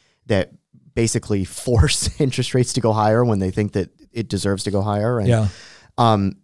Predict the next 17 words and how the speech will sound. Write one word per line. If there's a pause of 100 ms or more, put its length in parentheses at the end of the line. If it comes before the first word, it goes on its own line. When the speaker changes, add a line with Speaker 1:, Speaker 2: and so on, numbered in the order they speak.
(580)
Speaker 1:
I
mean, (640)
the
interest
on
the
debt
alone (160)
at
five
percent
is
eventually
gonna
swamp
this
country